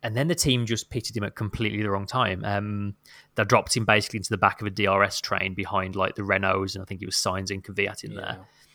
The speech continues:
Speaker 1: And he basically never made any progress after that. He got on the radio and said, uh, "This is the gap we didn't like. We spoke about it this morning. I'll hang in there, but you know that you've messed up."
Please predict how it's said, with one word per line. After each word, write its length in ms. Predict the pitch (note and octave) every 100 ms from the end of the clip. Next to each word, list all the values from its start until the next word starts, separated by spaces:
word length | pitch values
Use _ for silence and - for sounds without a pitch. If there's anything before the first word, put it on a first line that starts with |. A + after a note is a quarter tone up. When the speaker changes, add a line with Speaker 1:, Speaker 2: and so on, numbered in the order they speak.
| _ -
Speaker 1:
And 80 | G#2+
he 60 |
basically 340 | A2 A2+ - G#2
never 240 | G#2 G#2
made 160 | G2+ G2
any 120 | F#2+
progress 420 | - G2+ F#2+ G2
after 200 | G2 - -
that. 240 | G#2 - - -
He 120 | B2+
got 120 | A#2
on 60 | A2+
the 60 |
radio 360 | A2+ G#2+ G#2+ G2
and 100 | G2+
said, 360 | - G#2 F#2+ - _ - - _ -
uh, 180 | A2 G2
"This 200 | G#2 -
is 60 | A2
the 60 |
gap 240 | G#2+ G2+ -
we 60 |
didn't 220 | G#2 G#2 G#2
like. 340 | G2 G2 -
We 60 | G2+
spoke 300 | - G#2+ -
about 240 | G2+ G2
it 60 | E2
this 160 | -
morning. 420 | G#2+ G2 F#2+ F#2 G2+
I'll 100 | G2
hang 260 | - G#2+ G#2
in 140 | G2
there, 160 | F#2+ F#2
but 100 | G#2
you 200 | G#2 G#2
know 240 | G2+ G2
that 120 | G2 A2+
you've 200 | G2 G#2
messed 280 | - -
up." 220 | - -